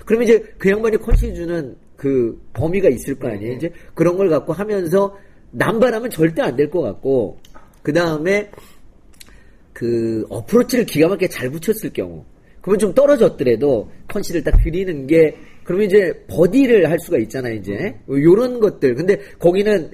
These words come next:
Speaker 1: 잃은 사람들을 분명히 신경을 써야 되겠죠. <laughs> 분명히 저쪽은 뭐 더블 이상 나오는데 여기서 남발할 수는 없는 거고. 그래서 그 상황상을 일단 좀 가만히 있으면서 지-, 주시를 하면서 눈치껏 해야 될 것 같아요.
Speaker 2: 근데 이제 나는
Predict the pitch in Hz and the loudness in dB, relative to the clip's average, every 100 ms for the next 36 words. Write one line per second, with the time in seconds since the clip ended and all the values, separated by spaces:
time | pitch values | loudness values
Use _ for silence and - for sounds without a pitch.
0 | - 165 226 247 220 202 170 175 165 139 | -6 0 2 2 2 2 2 4 2 0
1 | - 165 175 156 147 127 208 175 160 196 | -6 -2 -2 0 -4 -4 -4 -2 2 4
2 | 190 160 147 160 156 190 - - - 214 | 4 0 -2 0 2 2 -2 -10 -6 0
3 | 247 190 170 196 185 151 147 160 233 214 | 2 2 2 4 4 2 2 0 2 2
4 | 202 165 170 151 131 160 156 165 156 - | 2 -2 -2 0 0 0 0 2 2 -2
5 | - 147 151 160 135 139 139 127 160 104 | -4 0 2 2 0 0 -2 -4 -6 -8
6 | 123 123 113 98 131 113 - - - - | -10 -8 -6 0 2 2 -2 -14 -10 -2
7 | 180 208 - - - - - 220 - 277 | 2 2 0 -16 -20 -20 0 0 2 -2
8 | 277 226 220 208 160 156 214 165 - 202 | -2 0 0 2 0 0 -2 -4 -6 -6
9 | 180 - - 185 240 269 190 160 - 262 | -6 -10 -10 -2 -2 0 -2 -4 -6 -4
10 | 254 165 165 165 160 - 180 170 208 247 | -2 0 0 -2 -8 -4 -4 0 0 0
11 | 330 294 151 147 165 143 175 254 240 - | -4 -2 2 2 2 0 -4 -4 -2 0
12 | 226 226 202 190 160 139 92 - 95 78 | 0 0 0 0 -2 -6 -8 -10 -12 -12
13 | - 156 151 143 127 120 165 156 143 123 | -12 -10 -6 -6 -6 -8 -8 -8 -8 -10
14 | 101 | -12